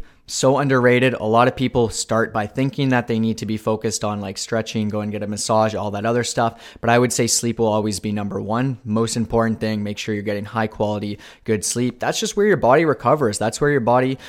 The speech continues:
you know, just starts to replenish everything. And, you know, even just the muscles, uh, just get relaxed and everything. Um, so, you know, sleep.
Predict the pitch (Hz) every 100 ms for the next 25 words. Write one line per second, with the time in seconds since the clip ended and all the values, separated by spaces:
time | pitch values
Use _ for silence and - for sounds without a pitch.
0 | - 113 120 113 117 - 123 127 - 123
1 | 101 107 - 117 135 120 107 107 107 107
2 | 107 110 107 107 110 110 110 117 104 113
3 | - 110 - 101 104 101 104 - 107 -
4 | 104 95 127 - 110 101 101 107 104 -
5 | - - - 110 110 - 113 110 110 98
6 | 107 - 160 156